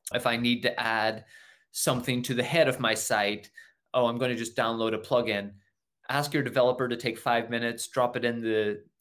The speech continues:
the code for you if you can't do it yourself, and save the plugin from just lying there then for the rest of time, just rotting away in the background.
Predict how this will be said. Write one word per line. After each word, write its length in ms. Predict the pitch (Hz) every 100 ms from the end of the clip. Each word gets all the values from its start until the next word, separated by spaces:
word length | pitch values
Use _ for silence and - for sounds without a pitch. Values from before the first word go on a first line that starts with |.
| _
the 100 | 123
code 360 | 123 131 120 120
for 200 | - 127
you 180 | 117 113
if 120 | 110
you 80 | 110
can't 260 | 120 113
do 80 | 117
it 80 | 110
yourself, 500 | 110 - 120 123 123 - - -
and 160 | 127
save 360 | 120 - 139 120
the 60 | 120
plugin 460 | - 135 120 120
from 200 | 113 120
just 180 | 117 110
lying 380 | 120 117 120 123
there 240 | 117 113
then 240 | 107 110 110
for 140 | -
the 100 | 113
rest 320 | 110 117 113
of 120 | 110 -
time, 540 | 131 117 110 110 117 _ _ _
just 160 | - 110
rotting 320 | 120 127 123
away 240 | 120 123
in 80 | 117
the 80 | 113
background. 640 | 113 113 - 131 131 147